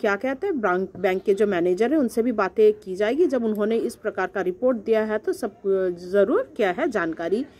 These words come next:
अ, ली जाएगी और फिर जांच भी चलेगी। "यह सरासर अन्याय है। मैंने अभी अर्ज किया कि वे पैसे मैंने एडवांस बिल के against लिए थे।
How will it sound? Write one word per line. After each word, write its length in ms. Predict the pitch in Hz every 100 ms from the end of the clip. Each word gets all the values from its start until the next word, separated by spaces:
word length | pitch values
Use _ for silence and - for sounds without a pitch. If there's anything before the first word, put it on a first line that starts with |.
| - - - -
अ, 260 | 180 180 175
ली 240 | 208 262
जाएगी 340 | 277 285 285
और 120 | 320 220
फिर 240 | - 415
जांच 400 | 254 180 170 -
भी 220 | 156 320 571 - - _
चलेगी। 480 | - 247 175 143 143 - - _ _ _ _ - - 262
"यह 320 | 320 349 480
सरासर 600 | - 370 339 339 330 440 -
अन्याय 540 | 247 233 277 440 508
है। 300 | 302 233 147 - - - - - -
मैंने 260 | 277 381 453
अभी 380 | 294 285 339
अर्ज 340 | 403 302 302 294
किया 360 | - 262 254
कि 200 | 254 339
वे 140 | 370 415
पैसे 440 | - 220 214 339
मैंने 340 | 359 254 269 339
एडवांस 500 | 202 214 262 349 202
बिल 280 | 220 226 220
के 360 | 330 427 - - -
against 520 | 214 208 349 453 -
लिए 300 | 196 165 165
थे। 280 | 165 214